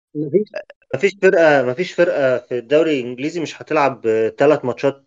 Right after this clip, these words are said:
آه، فريندلي في خلال كأس العالم.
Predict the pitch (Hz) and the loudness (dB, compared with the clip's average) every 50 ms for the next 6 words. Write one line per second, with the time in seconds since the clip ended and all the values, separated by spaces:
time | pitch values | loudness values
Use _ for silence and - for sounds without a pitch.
0 | _ - 127 120 110 107 104 104 101 98 98 95 95 92 92 92 92 95 92 _ | _ -4 -2 -2 -2 -2 -2 -4 -4 -4 -4 -4 -6 -6 -6 -8 -8 -10 -12 _
1 | _ - 131 127 131 123 123 113 107 - 107 - - 113 123 123 - 127 104 113 | _ -2 0 0 0 -2 -4 -6 -6 -10 -14 -8 -4 -2 -2 -2 -2 -4 -6 -4
2 | 107 98 95 90 87 | -4 -4 -6 -8 -12